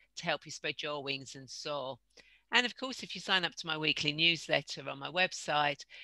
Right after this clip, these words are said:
you actually get a guided relaxation meditation to help you de-stress,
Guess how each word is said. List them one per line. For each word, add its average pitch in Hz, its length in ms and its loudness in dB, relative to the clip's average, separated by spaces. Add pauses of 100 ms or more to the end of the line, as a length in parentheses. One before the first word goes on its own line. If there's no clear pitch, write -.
(200)
you 156 240 2
actually 147 300 4
get 147 140 4
a - 20 -4
guided 151 580 4
relaxation 147 720 0
meditation 139 920 0
to - 100 -12
help 147 360 -6
you 139 460 -4
de-stress, 143 800 0